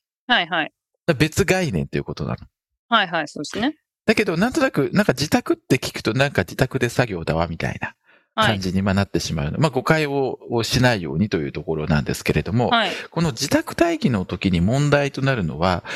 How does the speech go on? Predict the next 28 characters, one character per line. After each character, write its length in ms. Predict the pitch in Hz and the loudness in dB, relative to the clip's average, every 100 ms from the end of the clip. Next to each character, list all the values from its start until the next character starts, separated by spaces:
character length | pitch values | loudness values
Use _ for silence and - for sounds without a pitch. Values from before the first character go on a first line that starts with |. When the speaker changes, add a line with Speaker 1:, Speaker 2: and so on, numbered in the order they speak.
| - | -12
Speaker 2:
自 140 | - 131 | -8 0
宅 260 | 277 - - | 0 0 0
待 240 | 311 311 | 0 0
機 100 | - | -2
の 120 | 110 | -2
時 280 | 92 95 - | -4 -4 -2
に 120 | 90 | -2
お 120 | - | -4
金 300 | - 277 285 | -2 -2 0
を 80 | 285 | -2
払 340 | 220 - 277 269 | 2 2 2 -2
う 80 | |
か 100 | 208 | 0
払 220 | 196 104 110 | 0 2 0
わ 140 | 120 | 0
な 140 | 120 | 0
い 80 | 117 | 0
か 80 | 113 | 0
問 220 | 104 104 | 0 0
題 160 | 85 76 | 0 0
な 100 | 67 | 0
わ 100 | 76 | -2
け 80 | 73 | -2
で 80 | - | -2
す。 240 | - - _ - | -2 -4 _ 0
Speaker 1:
あ、 140 | 254 | 0
は 240 | - 247 214 | 0 -2 -2
い。 120 | 165 | -6